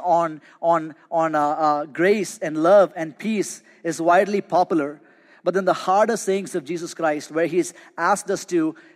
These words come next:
abandon our entire lives and follow him, where he asks us for complete and full devotion and loyalty, is oftentimes, uh,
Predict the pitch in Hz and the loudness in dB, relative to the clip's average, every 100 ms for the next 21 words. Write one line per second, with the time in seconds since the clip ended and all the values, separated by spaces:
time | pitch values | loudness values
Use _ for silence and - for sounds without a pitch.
0 | _ 160 156 196 214 185 165 160 202 196 | _ -2 2 2 2 0 0 0 2 2
1 | 175 160 175 170 151 - 160 165 143 143 | 2 0 -2 -4 -14 -6 -2 -2 -2 -10
2 | 139 _ - - 175 190 196 175 202 - | -12 _ -16 0 2 2 0 0 -2 -2
3 | - 202 - 180 160 151 - - 170 160 | -8 -8 -4 -2 -2 -2 -10 -10 -10 -4
4 | 208 233 - - 160 - 185 196 202 143 | -2 -2 -4 -8 -8 -6 0 2 0 -2
5 | 160 175 202 185 170 147 156 170 160 156 | 0 2 0 -4 -10 -4 0 0 0 -4
6 | 147 143 - _ 160 151 165 180 185 185 | -6 -8 -20 _ -10 -6 -2 -2 -2 -4
7 | 170 160 156 147 151 143 | -2 -2 -4 -8 -4 -4